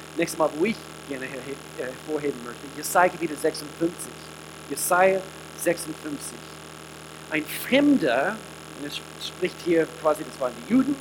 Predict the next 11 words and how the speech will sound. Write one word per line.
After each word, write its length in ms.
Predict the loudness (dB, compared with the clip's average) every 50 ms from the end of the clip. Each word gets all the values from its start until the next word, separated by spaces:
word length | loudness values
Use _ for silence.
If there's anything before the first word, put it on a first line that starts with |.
| -4 -8
er 80 | -10
spricht 240 | -10 -8 -8 -8 -8 -6 -4
hier 120 | -4 -4 -4
zu 80 | -4 -10
den 260 | -10 -10 -10 -10 -10
Israeliten, 380 | -8 -6 -2 -2 -2 -2 -2
die 320 | -6 -10 -12 -12 -10 -6 -6
Juden, 180 | -6 -6 -6 -10 -12 -12 -14 -14 -14 -14 -14 -14 -14 -14 -14 -14 -14 -14 -12 -8 -4
und 240 | -4 -2 -2 -4 -6 -8 -12 -12 -14 -12 -10 -10
ein 80 | -10 -10 -10 -12 -14 -14 -14 -10 -2
Fremder 680 | 0 2 4 6 6 4 4 2 0 2 2 2 2